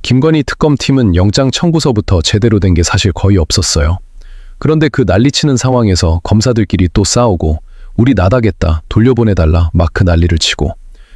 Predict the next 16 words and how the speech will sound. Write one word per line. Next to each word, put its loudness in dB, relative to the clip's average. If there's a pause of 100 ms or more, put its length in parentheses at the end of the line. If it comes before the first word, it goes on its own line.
(140)
그래서 0
그 2
이후부터는 2
수사가 0
제대로 0
안 2
돼가지고 0
너무 2
걱정을 -2
했었잖아요. 0 (600)
지금 0
공소기각이 0
무죄보다 0
더 0
나쁜 0
겁니다. 0